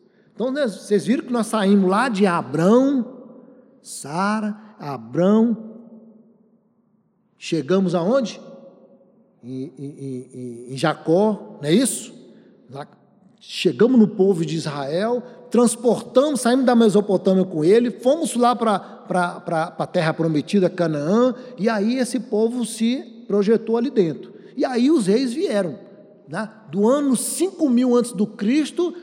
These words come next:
quando Saul foi o rei, que depois sucedido por Davi,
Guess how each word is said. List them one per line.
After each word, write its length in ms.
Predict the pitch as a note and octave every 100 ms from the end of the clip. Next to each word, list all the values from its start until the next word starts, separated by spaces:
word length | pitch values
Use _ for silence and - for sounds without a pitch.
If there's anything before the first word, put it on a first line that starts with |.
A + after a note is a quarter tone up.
| - -
quando 580 | C#4 F4+ F#4 E4+ C4 B3
Saul 960 | - G#3+ F#3 E3 F#3+ F#3 - - -
foi 280 | - D#3+ E3+
o 80 | F3+
rei, 720 | D3 E3+ B3+ A#3 - - -
que 240 | - D3+ C3+ - - - _ B2
depois 380 | C3+ - D#3
sucedido 880 | D#3 E3+ - - F3 D3 B2+ E3+ D3
por 180 | - D3
Davi, 480 | D#3+ C#3+ C3+ B3